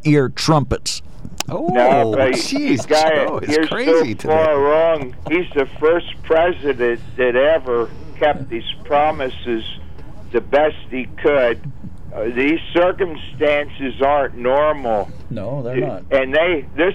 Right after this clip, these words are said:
Speaker 3: is their final blow to get Trump covid nineteen, and it's not gonna work.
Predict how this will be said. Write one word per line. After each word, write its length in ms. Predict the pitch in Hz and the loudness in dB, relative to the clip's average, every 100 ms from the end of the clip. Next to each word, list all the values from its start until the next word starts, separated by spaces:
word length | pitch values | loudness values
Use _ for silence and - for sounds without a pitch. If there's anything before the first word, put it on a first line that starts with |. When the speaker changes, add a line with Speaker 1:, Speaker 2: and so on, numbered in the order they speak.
| 170 | -2
Speaker 3:
is 160 | 156 131 | -6 0
their 240 | 156 160 143 - | 2 2 0 -2
final 440 | 156 170 165 147 | 2 2 2 0
blow 440 | 120 - 135 151 165 | -2 -2 2 4 4
to 140 | 135 | 2
get 380 | 113 143 151 123 - | 0 2 2 2 -6
Trump 400 | - 139 151 160 - - | -4 0 2 0 -4 -4
covid 480 | 160 147 151 131 127 | 0 2 2 0 0
nineteen, 960 | 131 143 143 127 - 135 139 143 113 101 - - - - | 2 2 0 -6 -6 -2 0 0 -2 -6 -12 -12 -12 -6
and 200 | 120 127 | 0 0
it's 220 | 123 - 127 | 0 -4 0
not 340 | 147 185 165 | 2 2 -2
gonna 340 | 151 156 147 110 | 0 2 2 2
work. 380 | 120 151 165 | 4 4 2